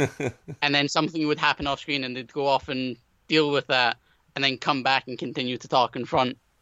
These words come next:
Speaker 2: of the Millennium Falcon?
Speaker 1: Yeah. It's just Han telling Leia sex stories, the entire, disgusting Leia sex stories the entire, uh, series. Um, no, I don't, I don't think that it ever got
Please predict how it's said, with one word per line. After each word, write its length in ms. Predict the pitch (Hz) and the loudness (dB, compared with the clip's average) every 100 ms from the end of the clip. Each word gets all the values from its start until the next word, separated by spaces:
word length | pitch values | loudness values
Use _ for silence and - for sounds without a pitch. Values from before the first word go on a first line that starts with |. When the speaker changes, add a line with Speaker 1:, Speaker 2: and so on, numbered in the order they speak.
| _ | _
Speaker 2:
of 120 | 143 | -4
the 40 | 127 | 0
Millennium 360 | 135 131 123 | 2 2 0
Falcon? 480 | 127 123 120 113 - | 0 0 0 -8 -10
Speaker 1:
Yeah. 60 | 127 - - - | -16 -18 -20 -8
It's 200 | - 123 | 0 0
just 200 | - 156 | 2 0
Han 320 | - 123 120 110 | 2 2 2 0
telling 380 | - 113 107 | 0 0 0
Leia 260 | 98 104 101 | 0 0 0
sex 300 | - 95 - | -2 -2 -4
stories, 480 | - 90 87 92 - | -6 -6 -6 -6 -8
the 100 | 98 | -8
entire, 360 | 98 113 110 - - - | -2 2 2 0 -16 -6
disgusting 640 | 127 123 - 143 127 135 120 | -2 0 2 0 0 -2 -2
Leia 260 | 113 110 | -2 -2
sex 280 | 101 107 - | -2 -4 -4
stories 380 | 104 85 76 92 | -6 -6 -6 -8
the 80 | 90 | -10
entire, 520 | 90 95 92 87 87 | -4 -4 -2 -6 -6
uh, 360 | 87 87 87 92 _ | -4 -4 -6 -10 _
series. 540 | - 87 76 92 - - _ _ _ _ _ _ | -8 -6 -6 -8 -12 -16 _ _ _ _ _ _
Um, 320 | - 95 95 - | -4 -4 -4 -8
no, 100 | 117 | 0
I 140 | - 180 | 8 8
don't, 200 | 226 - _ _ - | 8 2 _ _ 6
I 140 | 147 | 6
don't 160 | 170 151 | 6 4
think 240 | 151 127 | -2 0
that 180 | 127 95 | 0 2
it 60 | |
ever 260 | 110 113 107 | 2 2 2
got 420 | 95 98 92 - | 6 6 6 0